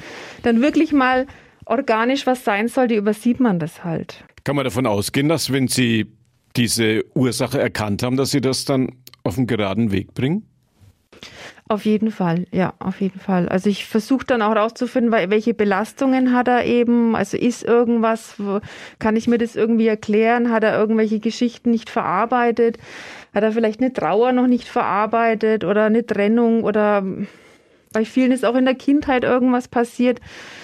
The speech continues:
Speaker 1: und dann machen wir das eben nach und nach,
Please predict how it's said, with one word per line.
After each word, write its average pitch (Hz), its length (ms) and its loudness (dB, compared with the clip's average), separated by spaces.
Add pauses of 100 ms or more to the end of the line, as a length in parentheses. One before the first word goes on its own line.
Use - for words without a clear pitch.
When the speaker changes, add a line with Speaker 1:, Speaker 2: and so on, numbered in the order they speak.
(560)
Speaker 1:
und 226 180 -2
dann 233 380 0 (380)
machen 226 240 0
wir 269 100 2
das 269 180 -2
eben 240 220 2
nach 208 280 0
und 285 140 0
nach, 226 440 -2